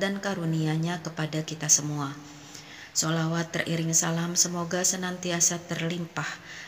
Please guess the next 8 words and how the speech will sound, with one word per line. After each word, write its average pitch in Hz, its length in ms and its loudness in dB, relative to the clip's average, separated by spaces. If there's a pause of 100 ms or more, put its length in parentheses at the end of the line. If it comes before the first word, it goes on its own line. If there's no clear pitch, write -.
(140)
atas 165 400 0
utusan 170 320 0
mulia 185 560 2 (320)
Rasul 202 400 4
yang 175 240 4
sangat 202 320 2
kita 170 240 -2
cintai, 151 640 0